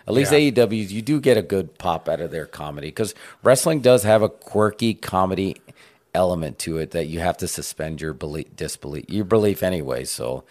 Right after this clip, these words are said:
Speaker 1: if you do it right, it works well. But man, when it doesn't work, it just crash and burns. I mean, we're talking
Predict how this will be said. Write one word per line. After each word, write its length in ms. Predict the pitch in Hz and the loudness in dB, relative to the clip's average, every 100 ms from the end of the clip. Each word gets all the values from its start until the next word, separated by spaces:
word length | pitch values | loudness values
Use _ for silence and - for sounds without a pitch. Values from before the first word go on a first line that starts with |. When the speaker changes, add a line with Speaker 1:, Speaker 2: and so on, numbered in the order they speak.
| - - _ | -20 -20 _
Speaker 1:
if 160 | - 101 | -12 -8
you 60 | |
do 160 | 95 151 | 2 4
it 60 | |
right, 360 | 160 82 113 110 | 4 4 4 4
it 60 | - | 0
works 300 | 90 98 - | 0 -2 0
well. 160 | 92 90 | 0 2
But 160 | 76 | -2
man, 260 | - 98 92 | -4 -2 -2
when 100 | 82 | -4
it 160 | 85 - | -6 -2
doesn't 300 | 98 87 67 | -2 -2 -4
work, 300 | 82 78 - | -4 -4 -8
it 160 | 82 - | -10 -10
just 240 | 73 - | -12 -12
crash 480 | - 73 80 76 - | -8 -2 -2 -2 -6
and 200 | 76 78 | -12 -10
burns. 340 | 76 71 69 | -8 -8 -8
I 80 | 78 | -8
mean, 180 | 78 82 | -8 -6
we're 120 | 82 | -6
talking 500 | - 98 92 85 76 | 0 0 0 -6 -10